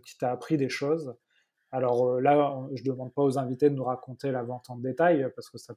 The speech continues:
peut, ça peut refaire un épisode, euh, <laughs> en entier. Mais tu vois, une vente où tu t'es dit à la fin, euh, « Bah ça, ça, je, je pourrais, euh, je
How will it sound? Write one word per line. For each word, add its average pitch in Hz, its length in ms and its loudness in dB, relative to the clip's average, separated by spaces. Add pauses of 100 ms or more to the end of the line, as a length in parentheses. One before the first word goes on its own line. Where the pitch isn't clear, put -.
(120)
peut, 113 320 -12 (200)
ça - 180 -20
peut 117 120 -12
refaire 127 320 -2
un 123 160 -8
épisode, 123 460 -8
euh, 117 120 -12 (320)
<laughs> - 400 -18
en 127 140 -10
entier. 143 460 -4 (320)
Mais 131 380 0
tu - 80 -14
vois, 139 160 6
une 135 120 0
vente 147 300 -2
où 127 80 -8
tu - 160 -16
t'es 131 140 -4
dit 131 140 4
à 139 80 8
la 123 120 -2
fin, 143 440 -2
euh, « 117 220 -8
Bah 117 180 -6
ça, 123 560 -2
ça, 135 240 -10
je, 127 140 -8 (160)
je 117 120 -14
pourrais, 131 480 -4
euh, 120 100 -6 (480)
je - 100 -14